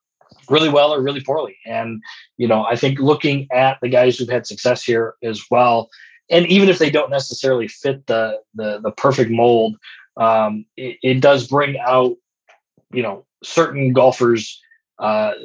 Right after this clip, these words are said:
their best. So, you know, we have to look at that as well. But, uh, but yeah, I mean, it's, it's long par fours. Um, it's, it's, you know, you're gonna have to get up and down, and the greens are always really bumpy, um, with being Poa annua.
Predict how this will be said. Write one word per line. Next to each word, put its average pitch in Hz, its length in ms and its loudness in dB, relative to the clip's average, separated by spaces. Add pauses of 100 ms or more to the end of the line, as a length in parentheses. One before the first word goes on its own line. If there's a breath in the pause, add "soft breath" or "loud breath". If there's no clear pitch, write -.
their 123 220 0
best. 120 440 0
So, 113 380 2
you 117 100 -6
know, 113 80 -4
we 120 100 -2
have 117 80 -4
to 117 80 -6
look 113 180 -4
at 107 80 -16
that 107 160 -4
as 98 160 -10
well. 101 240 -4
But, 104 340 -2
uh, 104 280 0 (500 loud breath)
but 139 120 4
yeah, 127 200 4
I 110 60 -6
mean, 117 220 0
it's, 120 180 -4
it's 123 140 -4
long 160 240 2
par 156 180 0
fours. 131 680 0 (400)
Um, 107 540 -6
it's, 113 440 -8
it's, 113 540 -6
you 131 200 2
know, 131 100 2
you're 127 200 4
gonna 156 200 2
have 139 220 -2
to 131 100 0
get 127 160 2
up 127 200 0
and 117 100 -6
down, 113 380 -2 (260 loud breath)
and 143 120 2
the 147 40 0
greens 175 360 4
are 135 140 -4
always 135 320 0
really 131 260 2
bumpy, 110 480 -8 (220)
um, 110 380 -2
with 120 180 -4
being 117 220 -4
Poa 113 240 0
annua. 113 300 0